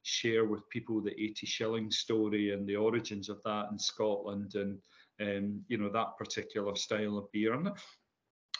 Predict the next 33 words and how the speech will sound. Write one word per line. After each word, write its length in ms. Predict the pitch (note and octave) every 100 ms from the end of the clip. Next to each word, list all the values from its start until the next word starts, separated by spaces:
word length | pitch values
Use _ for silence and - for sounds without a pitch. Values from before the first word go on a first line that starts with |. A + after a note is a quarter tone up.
| -
they're 80 | D3+
not 280 | D#3+ G3 -
hugely 600 | - F#3 G3+ F#3+ D3+ C3+
different 480 | C#3+ C#3+ D3 C3 -
from 180 | A#2+
some 220 | - C#3 C3
of 80 |
the 120 | A2+ A2
sort 240 | B2 A2
of, 80 | A2 - - - -
you 80 | A#2+
know, 120 | A2+ -
products, 420 | - A#2+ A#2 -
let's 200 | A2 G#2+
say, 420 | - A2+ A2 G#2 G#2
uh, 40 |
Marston's 600 | G#2+ G#2+ A2 - G#2 -
Pedigree, 800 | - C3 C#3 C3+ - G2 A2+ C#3+ - - _ -
but 120 | B2+
they've 120 | C3+
just 340 | D3+ D3 -
got 300 | D3+ B2+ - -
a 80 | - -
bit 120 | A#2+
of 160 | G#2+ A2
a, 260 | G#2 G#2+ -
a 40 | G#2+
Scottish 520 | - A#2 A#2 A#2+ -
accent 560 | G2+ - - A#2+ A2 A2
on 200 | A2 G#2+
them, 160 | G#2
in 200 | G2+ G2+
that, 180 | G#2 G#2